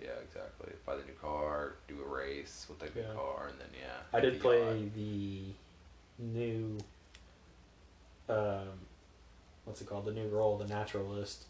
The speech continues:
Speaker 2: in Red Dead. I did.
Speaker 1: Oh, really?
Speaker 2: Yeah, I did play that for a little while. I'm not a big fan of the Red Dead Online. I like it. It's just not as fun.
Speaker 1: It's just so, I mean, the map's just so big, too, like what we talked about.
Speaker 2: Yeah. Well,
Speaker 1: It's
Speaker 2: they need to
Speaker 1: hard.
Speaker 2: have a private lobby 'cause I hate running into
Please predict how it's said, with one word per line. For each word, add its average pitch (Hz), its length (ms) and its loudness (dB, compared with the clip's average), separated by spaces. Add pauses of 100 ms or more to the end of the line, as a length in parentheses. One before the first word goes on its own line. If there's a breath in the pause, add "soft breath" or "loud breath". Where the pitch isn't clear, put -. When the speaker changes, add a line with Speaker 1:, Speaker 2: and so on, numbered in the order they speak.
Speaker 2:
in 98 260 -6 (100)
Red 104 220 2
Dead. 101 240 -8
I 104 60 -8
did. 104 400 -2
Speaker 1:
Oh, 87 160 2
really? 76 240 2 (140)
Speaker 2:
Yeah, 101 200 -2
I 104 60 -6
did 107 240 -4
play 107 180 -2
that 104 220 -4
for 107 80 -6
a 104 40 -2
little 104 160 -4
while. 101 420 -6 (540 loud breath)
I'm 131 60 -2
not 151 120 8
a - 20 -2
big 117 140 2
fan 113 180 0
of 107 80 0
the 101 80 0
Red 104 160 4
Dead 101 160 0
Online. 101 640 -4
I 110 60 -6
like 113 300 4
it. 143 220 8
It's 107 120 -6
just 104 180 -4
not 101 260 -6 (400)
as 110 120 -10
fun. 104 320 -8
Speaker 1:
It's - 100 -14
just - 140 -8
so, 85 220 2
I 78 40 -6
mean, 76 140 -6
the 71 80 -8
map's 76 260 -6
just - 140 -14
so 82 80 -6
big, - 200 -10
too, 73 140 -8
like 73 220 -6
what 78 120 -10
we 78 80 -12
talked 78 280 -8
about. 76 420 -4 (100)
Speaker 2:
Yeah. 117 100 -8 (260)
Well, 139 160 6
Speaker 1:
It's 143 80 8
Speaker 2:
they 143 80 8
need 151 140 4
to 127 60 8
Speaker 1:
hard. 120 160 8
Speaker 2:
have - 0 -
a 107 60 4
private 113 380 6
lobby 104 240 2
'cause 107 100 -2
I 101 60 2
hate 131 220 4
running 110 200 -2
into 104 260 -2